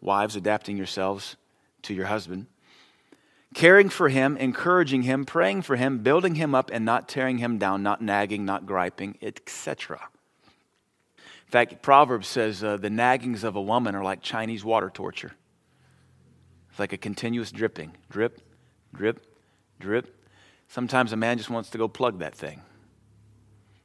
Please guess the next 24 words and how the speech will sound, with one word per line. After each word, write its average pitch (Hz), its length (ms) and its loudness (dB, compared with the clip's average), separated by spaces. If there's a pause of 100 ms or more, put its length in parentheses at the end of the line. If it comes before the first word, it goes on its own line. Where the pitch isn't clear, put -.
(200)
Stuff - 380 -4
a 107 60 -12
sock 120 400 -4
in 73 100 -12
it. - 160 -20 (1040)
Drip, 101 360 -2 (500)
drip, - 400 -4 (480)
drip. - 560 -2 (560)
Many 165 200 6
Christian 185 380 6
women 170 200 2
today 156 220 6
have 139 140 2
absolutely 143 400 2
no 127 120 4
idea 123 320 4
how 110 100 0
to 104 60 -6
love 104 220 -2
their 104 120 -4
husbands. 98 520 -8 (2250)
None 117 200 4
at 127 120 6
all. 92 280 6